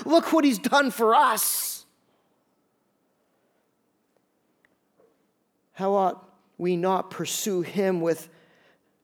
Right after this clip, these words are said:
every ounce of energy and vigilance? Here's the last one.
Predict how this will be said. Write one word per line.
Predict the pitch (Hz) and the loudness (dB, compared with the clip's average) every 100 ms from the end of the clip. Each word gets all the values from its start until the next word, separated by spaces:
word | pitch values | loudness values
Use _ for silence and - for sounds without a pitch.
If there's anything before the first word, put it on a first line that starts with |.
| _ _ _ _ _ _ _ _ | _ _ _ _ _ _ _ _
every | 180 196 196 196 202 196 - | 0 2 2 0 0 0 0
ounce | 185 202 196 | 2 2 0
of | 190 160 - 180 | 0 -2 -4 -2
energy | 202 202 202 160 202 196 | 0 2 0 -2 -4 -2
and | 180 160 | -4 -4
vigilance? | 139 175 175 160 156 - - - - _ _ _ _ _ - - _ _ _ _ _ _ _ _ _ _ _ _ _ _ _ _ _ _ _ _ | -2 -4 -4 -6 -6 -8 -10 -10 -14 _ _ _ _ _ -20 -20 _ _ _ _ _ _ _ _ _ _ _ _ _ _ _ _ _ _ _ _
Here's | 190 175 | -8 -4
the | |
last | 165 160 156 | -2 -2 -2
one. | - 147 143 | -8 -10 -10